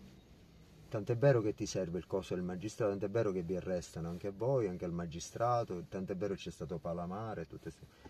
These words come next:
quindi tutte ste frasi, "io rappresento la", ma siete sicuri di queste cose che dite?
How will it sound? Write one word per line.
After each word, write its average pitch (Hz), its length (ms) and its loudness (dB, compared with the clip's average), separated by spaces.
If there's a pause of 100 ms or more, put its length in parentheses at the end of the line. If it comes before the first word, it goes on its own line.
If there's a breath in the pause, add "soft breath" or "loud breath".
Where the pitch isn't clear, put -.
(100)
quindi 127 260 0 (880 soft breath)
tutte 185 240 4
ste 123 220 2
frasi, 113 540 6
"io 107 120 4
rappresento 101 640 0
la", 98 100 2
ma 120 120 2
siete 117 260 0
sicuri 113 480 0
di 101 120 0
queste 98 260 0
cose 90 240 -2
che 87 140 -4
dite? 85 420 -6